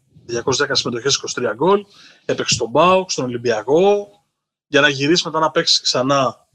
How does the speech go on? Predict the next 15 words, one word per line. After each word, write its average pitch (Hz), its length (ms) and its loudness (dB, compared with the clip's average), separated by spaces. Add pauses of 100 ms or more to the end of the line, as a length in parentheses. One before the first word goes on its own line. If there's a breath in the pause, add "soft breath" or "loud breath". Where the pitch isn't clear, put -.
(260)
στη - 200 -8
Λάρισα 185 440 2
και 165 80 -6
να 151 100 0
κλείσει 160 200 -8
την 156 100 -4
καριέρα 143 260 2
του 156 60 -2
στον 143 140 -4
Τύρναβο. 127 420 -4 (1040)
Ε, 101 120 -18 (240)
πέρα 151 180 4
ότι 156 100 -2
ήταν, 147 240 -2
ε, 127 340 -2